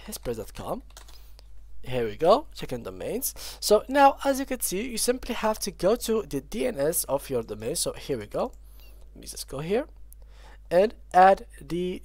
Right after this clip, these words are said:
D N Ss that they give me to my domain name. So just copy the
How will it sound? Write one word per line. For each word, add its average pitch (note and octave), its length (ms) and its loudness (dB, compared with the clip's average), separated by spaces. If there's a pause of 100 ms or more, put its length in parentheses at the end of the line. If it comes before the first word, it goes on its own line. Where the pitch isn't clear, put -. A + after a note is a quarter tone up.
(120)
D F#3 100 0
N A3+ 160 -2
Ss E3 280 -2
that D3 200 -2
they B2+ 320 -6
give A3 220 2
me D3+ 280 -4 (380)
to D3+ 160 0
my A#3+ 220 -2
domain A2+ 360 -8
name. - 100 -16 (400)
So C3 240 2
just B2 260 -6
copy A#2 320 -6
the G#2+ 160 -14